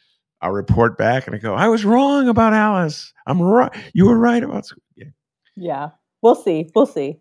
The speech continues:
Speaker 2: But I think you'll like it. I think if you gave Alice in Borderland a chance, I think you would have liked it too.
Speaker 1: Uh, probably. It was, it could have been just a moment in time. Um, anyway,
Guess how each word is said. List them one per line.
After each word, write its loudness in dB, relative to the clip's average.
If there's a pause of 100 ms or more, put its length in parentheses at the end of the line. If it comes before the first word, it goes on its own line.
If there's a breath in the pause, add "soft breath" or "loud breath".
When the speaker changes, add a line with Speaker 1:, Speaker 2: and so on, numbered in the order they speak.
(100)
Speaker 2:
But 6
I 6
think -2
you'll 4
like -2
it. -2 (140)
I 4
think -2
if 4
you 2
gave 4
Alice 2
in -2
Borderland 0
a -8
chance, -12
I -2
think -8
you -8
would -6
have -8
liked -6
it -14
too. -12 (540)
Speaker 1:
Uh, -10
probably. -18 (120)
It -16
was, -14
it -18
could 0
have -6
been -4
just -10
a -6
moment -6
in -10
time. -16 (540)
Um, -10 (140)
anyway, -8